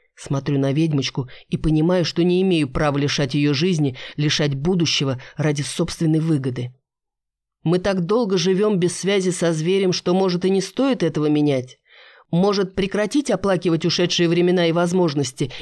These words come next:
и научиться радоваться тому, что имеем сейчас. А имеем мы больше, чем достаточно. «И что ты собираешься делать?»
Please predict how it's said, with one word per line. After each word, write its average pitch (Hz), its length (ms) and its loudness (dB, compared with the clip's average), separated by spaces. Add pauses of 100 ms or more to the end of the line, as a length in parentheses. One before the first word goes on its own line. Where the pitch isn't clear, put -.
и 175 120 0
научиться 196 560 0
радоваться 185 460 0
тому, 185 360 0
что - 240 -2
имеем 208 340 2
сейчас. 180 720 -4 (440)
А 160 140 2
имеем 165 460 2
мы 208 160 2
больше, 175 460 0
чем 185 240 0
достаточно. 170 880 -4 (1300)
«И 202 100 -4
что - 320 -4
ты 240 120 -4
собираешься 208 640 -2
делать?» 185 460 0